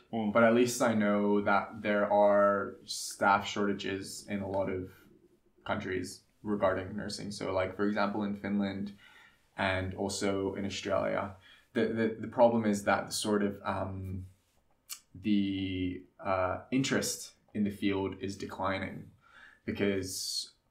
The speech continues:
Speaker 2: nurses aren't being sort of given the respect in society that I think that they deserve.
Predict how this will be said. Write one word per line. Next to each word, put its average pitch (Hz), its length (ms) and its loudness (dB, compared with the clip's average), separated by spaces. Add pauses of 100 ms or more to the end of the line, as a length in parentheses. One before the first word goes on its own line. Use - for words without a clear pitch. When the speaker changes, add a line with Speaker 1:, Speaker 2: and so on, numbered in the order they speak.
(920)
Speaker 2:
nurses 107 760 -2
aren't 98 260 0 (320)
being 101 280 -2
sort 98 260 -2
of 92 120 -4 (200)
given 101 220 -2
the 98 100 0
respect - 680 -6
in 104 120 -2
society 98 540 0
that - 300 -4 (180)
I 95 300 0 (380)
think 101 180 -4
that - 200 -2
they 95 120 -2
deserve. 107 480 -2